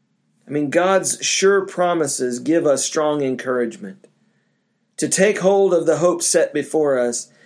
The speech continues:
And in the final sense, we do not hope in hope itself,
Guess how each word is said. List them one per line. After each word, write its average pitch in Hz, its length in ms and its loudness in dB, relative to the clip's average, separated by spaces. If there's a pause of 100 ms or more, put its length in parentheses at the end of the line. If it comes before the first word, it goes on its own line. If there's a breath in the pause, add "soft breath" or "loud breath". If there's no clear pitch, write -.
(240 soft breath)
And 151 160 0
in 185 100 2
the 175 100 2
final 208 380 0
sense, 185 400 -2
we 160 140 0
do 196 140 -2
not 190 260 0
hope 196 300 2
in 165 160 -2
hope 170 300 -2
itself, 135 760 -2